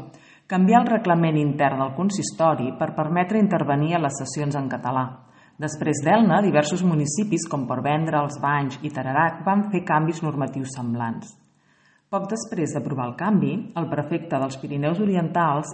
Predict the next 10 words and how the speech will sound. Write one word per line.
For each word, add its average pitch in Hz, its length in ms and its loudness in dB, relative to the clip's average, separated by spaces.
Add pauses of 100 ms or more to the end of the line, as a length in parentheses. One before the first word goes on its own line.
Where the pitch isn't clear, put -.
va 208 160 4
demanar-los 202 640 4
que 151 80 -4
fessin 175 320 0
marxa 147 320 0
enrere 170 400 2
i 170 80 -2
retiressin 147 560 0
la 127 80 -2
modificació. 123 760 -10